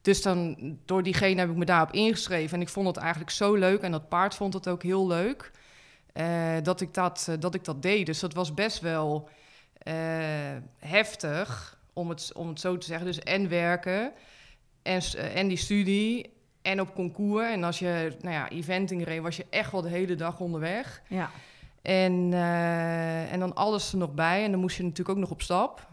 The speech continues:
Speaker 1: Dus het was, dat was
Speaker 2: Ja,
Speaker 1: wel
Speaker 2: want je bent negentien, hè? Dus dat
Speaker 1: <laughs>
Speaker 2: moet ook.
Speaker 1: Het was een vrij drukke periode, ja.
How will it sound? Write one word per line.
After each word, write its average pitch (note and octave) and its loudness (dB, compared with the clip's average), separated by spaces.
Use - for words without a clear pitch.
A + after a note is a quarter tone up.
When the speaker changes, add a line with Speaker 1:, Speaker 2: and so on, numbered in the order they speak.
Speaker 1:
Dus F3+ -6
het F3+ -8
was, F3+ -4
dat F#3+ -4
was F#3+ 2
Speaker 2:
Ja, D3+ 2
Speaker 1:
wel G3+ 4
Speaker 2:
want G#3 2
je - -6
bent - 2
negentien, F#3+ -2
hè? F#3 -2
Dus F#3 -2
dat D#3+ -2
Speaker 1:
<laughs> - -2
Speaker 2:
moet D#3+ 0
ook. F3 2
Speaker 1:
Het G#3 0
was A3 0
een G3 -4
vrij G#3+ 4
drukke A3 2
periode, C#3 -2
ja. D#3+ 0